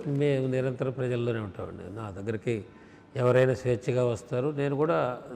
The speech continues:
దిగువకి వెళ్తాను, గ్రామాలకు వెళ్ళేది ఒక నాయకుడు ఇంటికాడ కూర్చొని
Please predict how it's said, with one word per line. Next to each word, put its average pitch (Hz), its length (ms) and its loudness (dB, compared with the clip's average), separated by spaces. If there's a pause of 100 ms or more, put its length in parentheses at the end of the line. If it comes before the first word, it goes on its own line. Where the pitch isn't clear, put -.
(120)
దిగువకి 139 400 2
వెళ్తాను, 127 400 2
గ్రామాలకు 127 480 0
వెళ్ళేది 123 320 -2
ఒక 120 160 -6
నాయకుడు 120 320 -2
ఇంటికాడ 120 320 2
కూర్చొని 117 340 -2